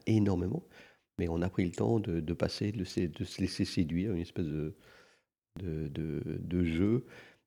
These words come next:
Et c'est amusant d'ailleurs parce que ceux-là voient re-, relativement peu de médias, même souvent pas.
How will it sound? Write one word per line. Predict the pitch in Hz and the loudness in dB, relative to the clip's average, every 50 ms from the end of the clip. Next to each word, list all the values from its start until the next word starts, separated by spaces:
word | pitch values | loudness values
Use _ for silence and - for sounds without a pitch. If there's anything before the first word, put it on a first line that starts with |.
| _ _ | _ _
Et | - 90 87 87 87 | 2 2 2 2 0
c'est | 85 - - - - - | -2 -2 -2 0 2 4
amusant | 90 92 92 101 110 | 4 6 8 8 8
d'ailleurs | 101 87 87 85 85 | 8 8 6 4 2
parce | - 90 - | 0 -2 0
que | - 101 92 - - - - - - - | 0 0 0 0 -2 -8 -20 -20 -16 -12
ceux-là | - - - 117 117 98 120 143 151 156 156 - - _ _ - | -10 -4 0 4 6 6 6 6 4 2 -2 -6 -16 _ _ -6
voient | 104 85 95 104 104 98 | 0 4 6 6 8 6
re-, | 82 85 92 98 - 95 | 6 4 4 2 2 0
relativement | 95 - 90 98 104 101 90 - 104 87 87 92 90 | 0 2 4 4 4 4 2 2 0 2 2 2 2
peu | - - 110 104 | 2 2 2 2
de | 92 80 | 4 2
médias, | 82 82 82 120 135 123 95 | 0 0 2 2 0 2 0
même | 90 82 82 82 - - _ - | 0 -2 -2 -4 -6 -8 _ -18
souvent | - - - 101 92 85 104 110 | -16 -6 -2 -2 2 2 2 2
pas. | 110 - - 101 127 160 - | 2 4 6 6 6 6 2